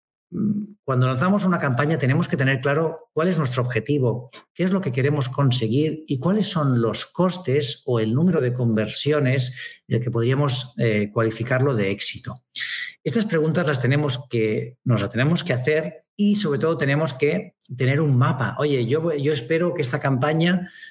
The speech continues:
genere cincuenta conversiones al día,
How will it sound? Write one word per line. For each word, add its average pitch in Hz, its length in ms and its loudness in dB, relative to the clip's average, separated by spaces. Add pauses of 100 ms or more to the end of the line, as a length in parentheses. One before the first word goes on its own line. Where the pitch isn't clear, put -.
genere 160 680 -2 (140)
cincuenta 147 540 0
conversiones 127 640 0
al 107 140 0
día, 104 320 -2